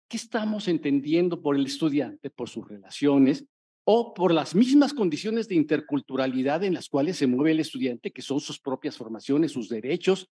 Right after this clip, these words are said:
sus condiciones, etcétera? Esto es lo que está aquí pendiente y lo mismo podríamos pensar sobre quién se está moviendo alrededor de eso. ¿Es el profesor?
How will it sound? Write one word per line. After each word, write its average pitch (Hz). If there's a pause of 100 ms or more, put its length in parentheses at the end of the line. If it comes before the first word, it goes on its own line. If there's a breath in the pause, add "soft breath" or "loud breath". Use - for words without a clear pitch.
(220)
sus -
condiciones, 147
etcétera? 214
Esto 262
es 262 (340)
lo 160
que 151
está 180
aquí 156
pendiente 180 (380)
y 262
lo 277
mismo 277
podríamos 196
pensar 190
sobre 151 (520)
quién 208
se 226
está 196
moviendo 190
alrededor 135
de 165
eso. 226
¿Es 233
el 277
profesor? 135